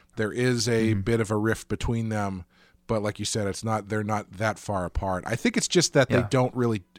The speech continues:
Speaker 1: that stuff is in there, but they don't really do anything with it is, is the,
Speaker 2: Mm-hmm.
Speaker 1: the problem with it for me.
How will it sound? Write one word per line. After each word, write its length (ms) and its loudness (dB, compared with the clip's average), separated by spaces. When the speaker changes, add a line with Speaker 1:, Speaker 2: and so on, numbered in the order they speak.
Speaker 1:
that 180 6
stuff 240 4
is 140 2
in 100 4
there, 160 6
but 140 0
they 60 0
don't 180 -2
really 220 2
do 280 2
anything 460 2
with 160 6
it 240 2
is, 320 -4
is 220 0
the, 100 0
Speaker 2:
Mm-hmm. 220 -2
Speaker 1:
the 100 2
problem 360 4
with 160 4
it 80 0
for 100 -4
me. 180 0